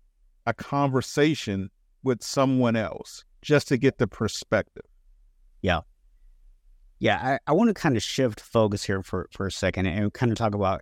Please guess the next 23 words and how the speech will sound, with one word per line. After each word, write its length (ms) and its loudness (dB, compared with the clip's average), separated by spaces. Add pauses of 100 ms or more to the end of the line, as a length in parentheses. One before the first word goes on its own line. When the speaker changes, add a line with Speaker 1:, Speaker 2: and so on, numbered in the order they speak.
Speaker 2:
your, 320 -2
your 120 -6
book 360 2
a 40 2
little 280 0
bit, 420 -4
but 220 2
I 60 2
wanna 280 0
preface 640 -2
this 420 -4
with 140 -6
this 180 -4
idea 640 -2 (120)
that 80 -2
I 100 0
know 500 -2
for 200 -6
a 40 -2
lot 380 0
of 340 -4 (120)
us 240 -8
men, 520 -2